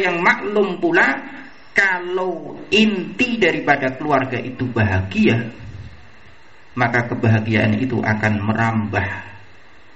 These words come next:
kepada anak-anaknya. Kalau orang tuanya itu bahagia, anak-anaknya juga akan merasakan kebahagiaan. Kalau orang tuanya dalam keadaan berantakan,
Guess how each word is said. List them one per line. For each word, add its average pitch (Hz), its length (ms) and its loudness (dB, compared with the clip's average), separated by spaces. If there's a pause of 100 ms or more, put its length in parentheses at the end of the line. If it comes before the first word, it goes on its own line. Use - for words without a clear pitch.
(240)
kepada 101 540 -2 (680)
anak-anaknya. 98 1080 -2 (720)
Kalau 165 320 4
orang 170 300 2
tuanya 147 400 0
itu 135 160 -2
bahagia, 120 640 0 (380)
anak-anaknya 135 520 -2
juga 120 220 0
akan 127 160 -2
merasakan 131 440 -2 (840)
kebahagiaan. 160 600 -2 (920)
Kalau 220 240 4
orang 247 400 2
tuanya 240 320 2
dalam 226 240 4
keadaan 226 500 0 (1200)
berantakan, 202 640 0